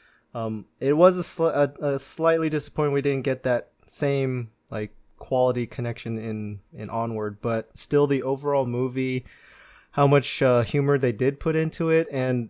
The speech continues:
I was also not expecting it to be as nerdy as I, like, as it turned out to be. I didn't even think about it, but, um, I, I de-, was definitely enjoying what I was watching. So, uh, again, I wanted to see it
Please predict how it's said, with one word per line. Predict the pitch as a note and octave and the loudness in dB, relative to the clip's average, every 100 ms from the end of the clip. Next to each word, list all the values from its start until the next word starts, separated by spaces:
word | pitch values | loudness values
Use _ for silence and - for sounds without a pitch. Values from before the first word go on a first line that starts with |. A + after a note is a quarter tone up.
| _ | _
I | - D3 | 6 8
was | D#3+ C#3 | 8 8
also | D3+ D3+ D#3+ C3+ | 6 6 4 4
not | C#3 D3 | 4 4
expecting | C#3+ - C#3 C#3+ D3 | 2 0 0 0 0
it | C#3 C3 | 0 -2
to | B2+ | -4
be | B2+ B2 | 0 0
as | A#2 A2+ | 0 -2
nerdy | A2+ B2 B2 A#2 A2 G#2 | -2 0 0 -2 -4 -4
as | G#2+ A2 G2 - | -2 -4 -4 -6
I, | A2 - - | -6 -6 -8
like, | G#2+ G#2+ - | -8 -8 -8
as | A2 G#2 | -6 -4
it | A2 - _ _ - - _ _ _ - | -6 -8 _ _ -20 -20 _ _ _ -4
turned | C#3 A2+ | 0 2
out | A#2 B2 | 2 0
to | B2 | -4
be. | G#2+ G#2+ G#2 - _ _ - | -4 -6 -8 -12 _ _ 2
I | C#3+ | 6
didn't | G3 | 8
even | F#3 D#3+ D3 C3 | 8 6 2 2
think | D3+ D3 | 2 2
about | C3+ A#2+ A2+ A2+ | 2 2 0 -2
it, | A2+ - | -6 -6
but, | B2 A#2 A2+ _ _ _ _ _ _ _ _ _ _ - | -4 -4 -6 _ _ _ _ _ _ _ _ _ _ -2
um, | A#2+ A2+ - | 0 0 -2
I, | - A#2 A2 _ C3 | -2 -2 -4 _ -4
I | B2 | 0
de-, | B2+ | 2
was | B2+ C#3+ | 2 4
definitely | D#3 C#3+ D#3 D3 C#3+ | 4 4 4 4 4
enjoying | C3 C3+ C3+ B2+ | 2 2 2 2
what | B2 | 2
I | A#2+ | 0
was | A#2 | 0
watching. | A2+ A#2 A2+ A2+ G#2+ | -2 -2 -2 -6 -8
So, | G#2+ B2 A2+ A2 | -4 -2 0 -2
uh, | - A#2 A#2 - _ _ | -2 0 0 -2 _ _
again, | C3 C#3+ E3 | 2 6 6
I | D3+ | 8
wanted | C3+ D3+ F#3+ D#3+ | 6 6 6 2
to | C#3 | -2
see | F3 D#3 | 0 2
it | A2+ G#2+ | 0 -2